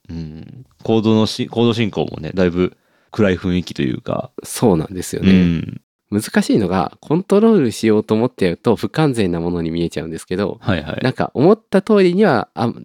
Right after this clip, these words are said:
Speaker 2: なんていうか、なるようでならないけど、
Speaker 1: はいはい。
Speaker 2: でも、ある種信頼して任せてつ-、作曲させた、させるっていうか、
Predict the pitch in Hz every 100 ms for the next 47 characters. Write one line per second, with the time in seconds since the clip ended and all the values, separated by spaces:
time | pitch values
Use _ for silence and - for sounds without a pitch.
0 | 53 - 123 131 - 107 - 117 160 220
1 | 156 110 90 85 90 82 - - 87 113
2 | 92 78 - - _ - 175 170 - -
3 | - 226 190 - 131 104 - 131 156 165
4 | 160 - 143 120 185 - 117 95 - -
5 | - 104 - - 131 135 - 127 131 120
6 | - - - 120 123 - 82 -